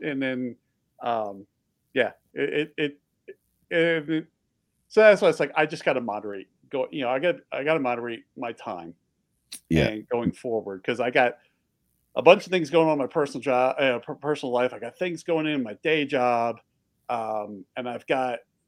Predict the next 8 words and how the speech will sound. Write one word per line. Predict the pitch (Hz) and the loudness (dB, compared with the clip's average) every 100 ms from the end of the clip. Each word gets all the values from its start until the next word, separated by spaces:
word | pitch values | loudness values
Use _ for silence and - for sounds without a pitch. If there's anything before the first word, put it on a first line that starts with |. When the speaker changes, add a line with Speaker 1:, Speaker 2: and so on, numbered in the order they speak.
| - | -8
Speaker 1:
uh, | 131 113 113 | -6 -6 0
other | 165 170 | 0 0
content | - - 147 143 165 127 - | -4 -4 -4 -2 -4 -6 -4
things | 131 127 - | -4 -4 -6
I'm, | 120 110 _ | -6 -8 _
I'm | 127 120 117 | -4 -2 -2
working | 131 131 127 | -2 -2 -2
on, | 120 120 120 117 113 110 | -2 0 -2 -2 -4 -8